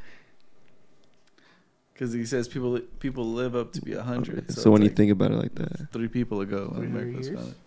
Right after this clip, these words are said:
Speaker 2: That is kinda crazy when you put it into that perspective.
Speaker 1: It is. I mean, I mean, think about, like, well, s-, me and, uh, we have this group chat for Warzone, and we're laughing about the new Fast and the Furious trailer. And I was like, "Dude, you, you remember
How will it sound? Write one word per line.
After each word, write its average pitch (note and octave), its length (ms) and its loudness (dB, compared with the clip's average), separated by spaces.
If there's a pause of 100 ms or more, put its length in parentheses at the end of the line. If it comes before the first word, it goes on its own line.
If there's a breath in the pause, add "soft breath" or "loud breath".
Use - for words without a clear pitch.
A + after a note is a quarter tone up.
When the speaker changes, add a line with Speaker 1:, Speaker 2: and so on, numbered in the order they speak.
Speaker 2:
That A2 240 4
is A#2+ 180 4
kinda A2 180 2
crazy A2 260 2
when G#2+ 100 0
you A2+ 40 -2
put - 160 -8
it - 80 -2
into G#2 220 -4
that E2+ 140 -6 (100)
perspective. - 640 -2 (580)
Speaker 1:
It A2+ 100 -8
is. D#3 460 -8
I A2+ 60 -8
mean, C#3+ 180 -4
I C#3 40 -2
mean, D#3 180 -4
think F#3 260 -6
about, F#3 320 -4
like, B2 300 -6 (160)
well, A#2 260 -4
s-, A#2 180 -10 (120)
me C3+ 260 -4
and, A#2 240 -4 (400)
uh, A2+ 220 -14
we B2 100 -8
have B2+ 80 -6
this G#2+ 160 -8
group B2+ 220 -8
chat G#2+ 360 -6 (140)
for - 180 -14
Warzone, A2+ 600 -4
and G#2 100 -12
we're G#2+ 200 -12 (360)
laughing A2+ 480 -6
about G#2 320 -10
the G#2+ 60 -14
new G#2+ 180 -10
Fast G2+ 280 -10
and A2 100 -12
the - 40 -20
Furious D3 200 -8
trailer. G#2+ 340 -10 (540 soft breath)
And B2 80 -6
I B2+ 40 -2
was B2 80 -4
like, A#2 100 -6
"Dude, C3+ 220 -8 (160)
you, B2 160 -8 (240)
you G#2+ 240 -8
remember C3+ 680 -4